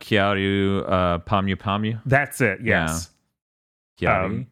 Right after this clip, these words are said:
Speaker 2: it, this character is obviously directly inspired by her. She has, like, weird giant eyes on her head and all sorts of stuff. And I believe she had electric powers. But yeah, I thought she was one of the better additions in fourteen, so it's cool to see her coming back in summer.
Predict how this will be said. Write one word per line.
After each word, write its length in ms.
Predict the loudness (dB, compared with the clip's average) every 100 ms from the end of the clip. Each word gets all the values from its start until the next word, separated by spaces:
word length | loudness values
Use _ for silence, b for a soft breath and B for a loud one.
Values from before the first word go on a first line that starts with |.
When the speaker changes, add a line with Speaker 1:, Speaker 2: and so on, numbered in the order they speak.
| _
Speaker 2:
it, 420 | -4 -2 -4 -6
this 300 | -4 0 2 2
character 300 | 0 0 -4
is 140 | -2
obviously 500 | 0 0 2 0 0
directly 400 | -2 0 -2 -2
inspired 400 | -6 -2 -2 -2
by 160 | -2 -2
her. 180 | 0 -2
She 140 | 0
has, 120 | -2
like, 120 | -2 -4
weird 260 | -2 -2 0
giant 280 | -2 -2
eyes 300 | -2 -2 -2 -4
on 140 | -4
her 240 | -4 -6 -10 _
head 460 | -6 -2 0 -2 -4
and 280 | -10 -12 -16 _ _ _ _ _ _ _ _ _
all 80 | -6
sorts 220 | -6 -8 -4
of 20 |
stuff. 180 | -2 0
And 80 |
I 40 | 0
believe 280 | 0 0 2
she 80 | 0
had 100 | 0
electric 340 | 0 0 -2
powers. 460 | 0 0 0 -2 -6 -4
But 160 | 0
yeah, 140 | 0 0
I 40 |
thought 200 | 2 0
she 100 | 2
was 120 | 0
one 120 | 2 2
of 80 |
the 60 | 2
better 240 | 2 2 2
additions 380 | 0 -2 -4
in 80 | -4
fourteen, 440 | -4 -6 -6 -8 -6
so 80 | -6
it's 80 |
cool 180 | -2 -2
to 60 | 0
see 120 | -2
her 80 | -2
coming 260 | -2 -4 -2
back 260 | -2 -2 -6
in 100 | -8
summer. 760 | -8 -8 -2 0 0 -6 -12